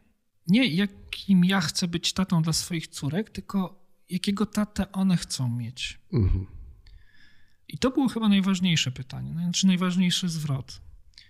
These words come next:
Speaker 1: Czyli nie patrzyłem na swoje ojcostwo przez pryzmat, nie wiem, wzorców ojcostwa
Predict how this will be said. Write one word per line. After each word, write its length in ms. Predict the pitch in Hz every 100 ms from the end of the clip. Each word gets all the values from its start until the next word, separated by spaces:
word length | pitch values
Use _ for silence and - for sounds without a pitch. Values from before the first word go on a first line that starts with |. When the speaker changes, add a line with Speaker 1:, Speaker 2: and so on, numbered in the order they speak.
| -
Speaker 1:
Czyli 160 | - 170
nie 100 | 185
patrzyłem 400 | 196 - 240 202
na 80 |
swoje 280 | 180 - 190
ojcostwo 460 | 165 - 180 - 160
przez 220 | - -
pryzmat, 580 | - 180 170 147 - - -
nie 140 | 127
wiem, 260 | 135 127 - - _ -
wzorców 1080 | 135 127 165 175 - - 165 - - - _
ojcostwa 760 | 139 135 143 151 - - 143